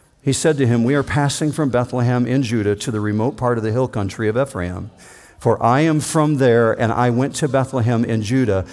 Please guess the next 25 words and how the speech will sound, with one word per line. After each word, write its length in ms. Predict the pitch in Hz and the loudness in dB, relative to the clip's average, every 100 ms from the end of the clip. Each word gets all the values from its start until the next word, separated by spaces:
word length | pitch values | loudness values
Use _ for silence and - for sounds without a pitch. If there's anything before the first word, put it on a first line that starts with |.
| - | -4
but 160 | 120 117 | 0 2
I 120 | 127 | 2
am 180 | 139 127 | 4 4
now 180 | 131 131 | 4 2
going 320 | 127 127 120 | 2 0 0
to 140 | 131 | 0
my 320 | 113 120 135 | 2 2 2
house, 680 | 131 135 107 95 - - - - _ _ _ _ _ _ _ _ - | 0 0 0 -2 -6 -10 -14 -20 _ _ _ _ _ _ _ _ -4
and 240 | 104 104 | 0 2
no 140 | 120 | 2
one 280 | 151 175 180 | 2 0 0
will 120 | 147 | 0
take 340 | 143 147 151 156 | -2 -2 -2 0
me 160 | 147 | -2
into 300 | 131 127 - | 0 -2 -2
his 380 | 120 160 156 117 | -2 0 -2 -2
house." 580 | 95 78 - - - - - _ _ _ _ _ _ - - - - _ - | -6 -6 -8 -12 -12 -14 -20 _ _ _ _ _ _ -20 -20 -20 -20 _ -6
And 160 | 95 | -2
this 200 | 120 139 | 0 0
old 180 | 147 143 | -2 0
man 260 | 123 113 110 | 0 0 0
goes 220 | 113 110 | -2 0
on 160 | 107 | -2
high 200 | 104 113 | -2 -2
alert. 580 | 107 104 98 76 - - | -2 -2 -2 -4 -10 -14